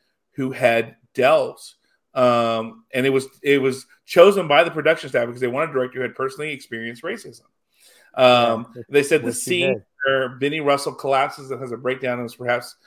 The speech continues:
Speaker 1: more realistic than most fans had realized. Once the assistant director called cut, Brooks did not stop. Brooks was so in the part that, as Lou Race remarked, even if he had stayed for half an hour, Brooks would have kept on.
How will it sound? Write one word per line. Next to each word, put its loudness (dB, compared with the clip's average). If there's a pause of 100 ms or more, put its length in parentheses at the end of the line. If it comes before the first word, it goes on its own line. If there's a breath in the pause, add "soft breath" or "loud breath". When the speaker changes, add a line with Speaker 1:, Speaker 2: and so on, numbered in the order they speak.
(200 soft breath)
Speaker 1:
more 4
realistic 2
than -6
most -4
fans -4
had -10
realized. 0 (380)
Once 2
the 0
assistant -6
director -4
called -4
cut, 2 (360)
Brooks -4
did -10
not -8
stop. -8 (560)
Brooks 0
was -8 (200)
so 4
in -4
the -2
part 0 (320 soft breath)
that, 6
as 0
Lou -2
Race 0
remarked, -4 (400 soft breath)
even -4
if -12
he -4
had 0
stayed -2
for -4
half 0
an -8
hour, 0
Brooks -6
would -6
have -10
kept -12
on. -12